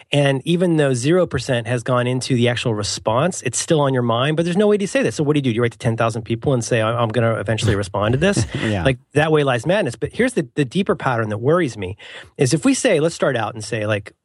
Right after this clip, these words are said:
Speaker 1: a really oversimplified example, which is that you got your mailbox totally clear on Friday afternoon, except for three emails that you're dying to respond to from really nice people.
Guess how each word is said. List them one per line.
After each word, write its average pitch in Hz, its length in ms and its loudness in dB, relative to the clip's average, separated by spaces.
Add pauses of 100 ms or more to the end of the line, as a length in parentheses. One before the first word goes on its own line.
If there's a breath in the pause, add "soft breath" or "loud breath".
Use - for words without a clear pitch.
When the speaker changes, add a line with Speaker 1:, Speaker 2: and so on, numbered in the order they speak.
Speaker 1:
a 131 100 -4
really 139 240 4
oversimplified 110 720 0
example, 95 400 -4
which 123 160 2
is 123 80 0
that 131 140 2
you 165 100 4
got 202 220 0
your 147 340 0
mailbox 120 400 0
totally 120 240 2
clear 110 460 0
on 113 140 -2
Friday 104 280 0
afternoon, 98 540 -4 (800 loud breath)
except - 340 0
for 110 400 2 (220 loud breath)
three 175 440 0
emails 120 680 -2
that 135 120 0
you're 127 120 2
dying 135 320 2
to 120 80 -2
respond 107 380 0
to 107 100 -4
from 110 200 0
really 107 220 2
nice 104 200 0
people. - 380 -2